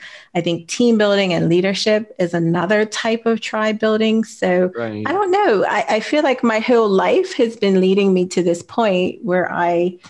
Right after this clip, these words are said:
Speaker 1: sat down and wrote a book, which is its own story 'cause I didn't intend to write it.
Speaker 2: We were chatting about that a little bit just before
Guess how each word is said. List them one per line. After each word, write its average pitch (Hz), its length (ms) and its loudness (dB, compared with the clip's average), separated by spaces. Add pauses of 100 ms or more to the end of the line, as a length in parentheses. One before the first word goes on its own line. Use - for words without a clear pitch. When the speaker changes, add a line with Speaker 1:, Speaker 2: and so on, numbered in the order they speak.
(100)
Speaker 1:
sat - 320 -6
down 185 240 -2
and 175 100 -2
wrote 175 200 2
a 175 40 2
book, 185 460 -4
which 190 240 -2
is 196 100 2
its 190 200 2
own 175 180 2
story - 420 -2
'cause 175 200 -2
I 175 100 0
didn't 170 200 0
intend 160 360 -4
to - 80 -8
write - 240 -2
it. - 160 -8 (1300)
Speaker 2:
We 151 160 4
were 135 100 0
chatting 131 460 -2
about 113 300 -4
that 117 140 -2
a 117 40 -4
little 117 220 -2
bit 110 220 -2
just 123 260 -8
before 113 580 -2